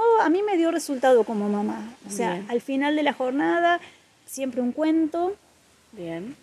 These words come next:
Speaker 1: O sea, una conversación, un ¿Cómo te fue hoy? ¿Qué aprendiste hoy? No, no digo, cuando uno le pregunta a un nene qué aprendió, no nos referimos solamente a qué aprendió en la escuela.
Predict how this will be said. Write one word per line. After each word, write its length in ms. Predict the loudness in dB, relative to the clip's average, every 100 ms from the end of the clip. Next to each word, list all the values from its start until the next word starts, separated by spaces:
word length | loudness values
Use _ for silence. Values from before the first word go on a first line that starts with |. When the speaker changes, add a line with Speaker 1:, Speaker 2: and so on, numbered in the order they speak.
| _ _
Speaker 1:
O 40 |
sea, 140 | -14 -6
una 240 | -2 0
conversación, 1160 | 0 2 2 2 0 0 0 2 4 4 2 -2 -8
un 580 | -6 -2 -2 -2 -4 -6 _ _ _ _ -10
¿Cómo 240 | -8 -6
te 100 | -8
fue 240 | -6 0 2
hoy? 360 | 4 4 4
¿Qué 100 | 2
aprendiste 560 | -4 -4 -4 -4 0 4
hoy? 360 | 6 8 6 2 -6
No, 380 | -4 -4 -2 -4
no 100 | -2
digo, 280 | 0 2 2 0
cuando 200 | -4 0
uno 140 | 2
le 100 | 0
pregunta 360 | 2 2 2 0
a 40 |
un 60 | 0
nene 220 | 0 -2
qué 100 | -2
aprendió, 600 | -4 -2 0 2 2 2 -2 -18 -20 -20 -20 -20 -14
no 380 | -6 -2 0 2
nos 240 | 2 2
referimos 500 | 0 -2 0 2 0
solamente 440 | 0 2 2 0 0
a 20 |
qué 80 | -2
aprendió 240 | 0 0
en 60 | 0
la 40 | 0
escuela. 520 | 2 4 4 0